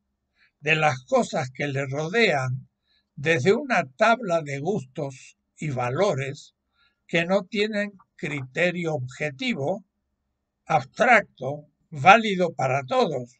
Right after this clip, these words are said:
justamente como va a ser válido para todos, ya que son exclusivamente individuales o sectoriales, y por ello una cosa puede ser juzgada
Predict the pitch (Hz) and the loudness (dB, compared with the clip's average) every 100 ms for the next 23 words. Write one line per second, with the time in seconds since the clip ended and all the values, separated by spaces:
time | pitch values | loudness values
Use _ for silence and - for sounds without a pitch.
0 | - 175 127 139 160 202 185 175 208 185 | -10 -8 -4 -4 -2 -4 -4 -4 -4 -6
1 | _ _ _ 185 180 175 175 165 175 175 | _ _ _ 0 4 6 4 2 -2 4
2 | 196 190 170 165 156 156 165 180 233 214 | 4 4 -2 -4 -2 0 0 0 0 0
3 | 143 131 131 - _ _ _ _ 143 170 | -2 -8 -12 -18 _ _ _ _ 2 4
4 | 180 190 165 185 185 180 - 143 147 156 | 4 0 -4 -2 0 0 -2 -8 -8 -6
5 | 175 175 147 156 160 160 151 131 131 127 | -2 0 -2 -4 -8 -8 -6 -6 -6 -4
6 | 127 131 180 180 139 147 147 - _ _ | -4 0 4 4 4 -8 -14 -20 _ _
7 | _ _ - 156 127 151 127 _ 123 120 | _ _ -4 -4 -2 -6 -6 _ -8 -8
8 | 131 175 165 131 127 156 - _ _ _ | 2 6 6 4 -6 -8 -16 _ _ _
9 | _ 160 131 156 165 190 185 180 170 139 | _ -10 -4 0 2 2 2 0 0 -2
10 | 131 214 208 - 135 127 - _ _ _ | -2 0 0 -2 -6 -6 -10 _ _ _
11 | _ _ _ _ _ _ - 180 180 170 | _ _ _ _ _ _ 2 4 6 2
12 | - 165 151 131 147 127 160 165 151 147 | 0 0 -2 -4 -8 -2 4 4 4 -2
13 | 180 | -4